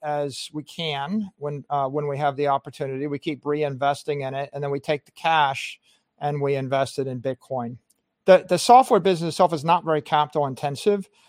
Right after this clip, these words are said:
So it's not like a hotel or an airline business where you have to spend billions of dollars, uh,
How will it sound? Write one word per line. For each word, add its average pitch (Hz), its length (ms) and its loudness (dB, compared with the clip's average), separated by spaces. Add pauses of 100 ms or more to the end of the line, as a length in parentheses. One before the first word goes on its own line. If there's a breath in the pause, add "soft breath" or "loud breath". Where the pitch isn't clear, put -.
(180 soft breath)
So 165 280 4
it's 160 140 0
not 170 240 2
like 160 300 4
a 147 80 2
hotel 147 560 2
or 143 140 0
an 139 40 -8
airline 139 460 -2
business 127 400 -6
where 139 100 -2
you 139 120 -4
have 139 140 -4
to - 60 -20
spend 139 300 -6
billions 139 380 -2
of 123 100 -12
dollars, 131 720 -2
uh, 127 380 -4